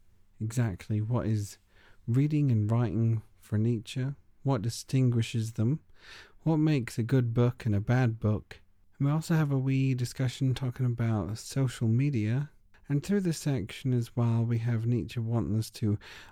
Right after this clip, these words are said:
unleash the creative beast, basically, within us. And how exactly do we go about that?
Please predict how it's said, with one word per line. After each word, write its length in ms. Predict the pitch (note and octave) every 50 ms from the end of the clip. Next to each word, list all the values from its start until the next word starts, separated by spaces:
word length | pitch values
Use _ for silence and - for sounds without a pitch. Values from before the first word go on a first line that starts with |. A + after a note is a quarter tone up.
| - A#2
unleash 580 | B2+ C3 B2+ B2 A#2+ B2+ B2+ B2+ - - -
the 100 | - A2+
creative 560 | - - - A#2+ A#2+ A#2+ A2+ D#2 F#2 G#2+ G#2 - _ -
beast, 500 | B2 A#2+ A2 G#2 - - - - - - - - -
basically, 500 | G#2+ G#2+ G#2 - - F2+ - - G#2 G2+
within 420 | G2 G2 - - A#2 A2 G#2 G2+
us. 200 | G#2 G#2 - - _ _ _ - - - - -
And 140 | A#2+ A#2+ A2+
how 200 | C3 C#3 C#3 C#3
exactly 560 | C3 B2 A#2 - B2 A2+ F2+ - - A2+ A2
do 160 | A2+ A#2 A2+
we 100 | G#2+ G2+
go 220 | G2 - G#2+ G#2 G#2
about 400 | G2+ - G#2 G#2 G2+ F2 F#2 G#2 -
that? 320 | G#2 G#2 G#2 G2+ E2+ -